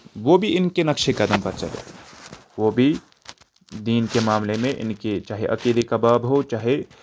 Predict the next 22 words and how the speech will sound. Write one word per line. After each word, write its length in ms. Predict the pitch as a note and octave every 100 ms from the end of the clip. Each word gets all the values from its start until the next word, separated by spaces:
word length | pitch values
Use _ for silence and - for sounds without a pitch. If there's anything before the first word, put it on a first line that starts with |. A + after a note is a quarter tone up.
| - -
यानी, 320 | A2 G#2+ G#2 G#2 G2+ G2+ G2+ G2+ G2 G2 G2 G2 G2 G2 A2+
इबादत 380 | G#2+ G#2+ C#3+ -
का 100 | C3
बाब 280 | G#2+ F#2+
हो, 160 | G2+ G2+
वो 120 | G2 G#2+
इन्हीं 420 | - A2+ A2+ B2+
के 140 | B2+
नक्शे 320 | A2+ G#2+ -
कदम 240 | G#2+ G2 G2
पर 120 | F2+
चले, 300 | - - -
नॉलेज 340 | F#2+ F#2+ A2+ A#2
के 140 | A#2+
बारे 240 | A2 G#2+ A2+
में 120 | B2
इन्हीं 260 | C3+ A#2+
के 120 | B2+ C3+
नक्शे 320 | A2+ - -
कदम 220 | G#2+ G2+
पर 80 | F#2+
चले। 300 | F#2 - -